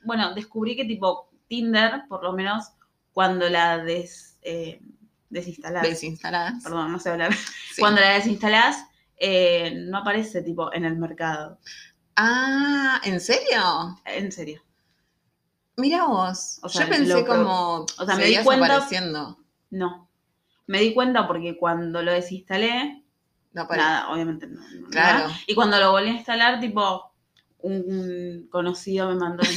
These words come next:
Speaker 1: me dice,
Speaker 2: <laughs>
Speaker 1: "¿Sos vos la de Tinder?" Y era vos. <laughs> Sí,
Speaker 2: Va, no,
Speaker 1: soy
Speaker 2: ¿no te
Speaker 1: yo.
Speaker 2: pasa? ¿Qué pasa cuando encontrás a alguien conocido en Tinder o en alguna app? ¿Qué onda?
Speaker 1: Depende de qué conocido.
Speaker 2: Depende. Imagínate que fue un chongo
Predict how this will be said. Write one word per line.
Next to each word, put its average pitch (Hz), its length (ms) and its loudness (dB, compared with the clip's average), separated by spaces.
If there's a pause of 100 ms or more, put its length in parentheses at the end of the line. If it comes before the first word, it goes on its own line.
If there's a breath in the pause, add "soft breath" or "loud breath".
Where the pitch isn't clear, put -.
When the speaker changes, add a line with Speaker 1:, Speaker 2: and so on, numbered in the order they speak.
Speaker 1:
me 185 100 -2
dice, 220 680 0
Speaker 2:
<laughs> - 80 -20
Speaker 1:
"¿Sos 466 220 -6
vos 427 100 4 (160)
la 381 60 2
de 339 60 -2
Tinder?" 403 480 0
Y 302 60 0
era 247 160 0
vos. 226 140 2
<laughs> - 1040 2
Sí, 226 120 2
Speaker 2:
Va, 190 80 6 (100)
no, 220 220 4 (140)
Speaker 1:
soy 202 100 -4
Speaker 2:
¿no 240 80 6
te 226 100 0
Speaker 1:
yo. 240 40 -4
Speaker 2:
pasa? 247 240 0 (640 loud breath)
¿Qué 262 140 -4
pasa 311 320 0
cuando 190 180 0
encontrás 170 460 -4
a 202 60 4
alguien 214 280 0
conocido 185 1080 0
en 156 220 -6
Tinder 143 500 -8
o 170 200 6
en 165 80 -2
alguna 160 420 4
app? - 140 -2 (420)
¿Qué 196 140 2
onda? 156 440 0
Speaker 1:
Depende 208 260 0
de 214 60 0
qué 202 100 -2
conocido. 180 600 -6
Speaker 2:
Depende. 190 560 -2 (160)
Imagínate 240 600 4
que 392 120 2
fue 233 240 2
un 220 220 2
chongo 277 640 -4